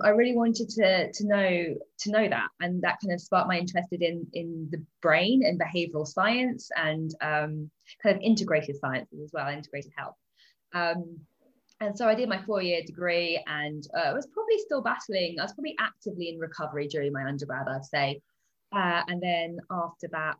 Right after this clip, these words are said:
I, I jetted off and I worked on cruise ships for a while. I went to New Zealand for a while, and I worked out in Australia last year. So really just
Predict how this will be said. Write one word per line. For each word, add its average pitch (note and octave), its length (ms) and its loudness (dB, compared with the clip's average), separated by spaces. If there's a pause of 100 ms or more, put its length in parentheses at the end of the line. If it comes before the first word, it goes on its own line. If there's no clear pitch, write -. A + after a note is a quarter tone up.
(100)
I, D3+ 540 -4
I D#3+ 80 -4
jetted D#3 380 -4
off D3+ 240 0
and D3 180 -4
I D3 120 -4
worked D3+ 380 -4
on D3 280 -10
cruise A3+ 200 -4
ships - 320 -4
for A#3+ 100 -6
a A3 100 -2
while. G#3 480 6
I D#3+ 140 10
went D#3 220 2
to D#3+ 120 -6
New D#3+ 140 -2
Zealand F3+ 420 0
for F3 100 0
a F3 60 4
while, D#3+ 400 4
and D#3 80 0
I D3+ 80 2
worked D3+ 300 2
out D3 120 2
in D3+ 60 0
Australia D3+ 520 2
last D3+ 260 -4
year. E3 320 8 (120)
So F#3 140 6 (420)
really C4+ 300 6
just G3 400 0